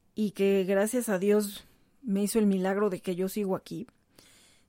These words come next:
Pero, pues, ahorita hemos visto también muchas adopciones que se tienen que hacer de emergencia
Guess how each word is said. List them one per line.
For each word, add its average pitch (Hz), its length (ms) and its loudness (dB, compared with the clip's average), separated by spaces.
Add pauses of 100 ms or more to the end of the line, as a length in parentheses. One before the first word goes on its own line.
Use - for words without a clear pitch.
(120)
Pero, 208 560 4 (1300)
pues, 208 240 2
ahorita 196 480 4
hemos 262 220 4
visto 233 360 0
también 220 540 2 (840)
muchas 277 440 4
adopciones 226 840 2 (500)
que 196 160 -4
se 196 200 0
tienen 226 360 4
que 214 80 0
hacer 208 300 0
de 233 80 2
emergencia 208 760 0